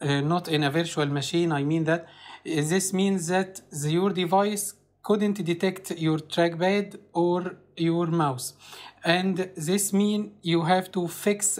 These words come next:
a hardware cable, a hardware cable that connects your trackpad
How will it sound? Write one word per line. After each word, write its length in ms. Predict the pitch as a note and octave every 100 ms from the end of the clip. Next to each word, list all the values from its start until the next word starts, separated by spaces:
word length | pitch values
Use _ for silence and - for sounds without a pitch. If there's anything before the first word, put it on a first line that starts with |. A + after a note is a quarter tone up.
| -
a 80 | D#3+
hardware 720 | F3 F#3 F3+ F3 F3+ F3+ D#3+ C#3+ -
cable, 440 | F#3 E3 D#3 G#3 A#3 - _
a 80 | D3
hardware 440 | E3 E3+ D#3+ D#3
cable 480 | D3+ F3+ D#3+ E3 G#3
that 220 | F3+ F#3
connects 580 | - E3 F3+ F#3 E3 C#3+
your 140 | D3+
trackpad 540 | C#3+ E3+ G3+ G3+ G#3+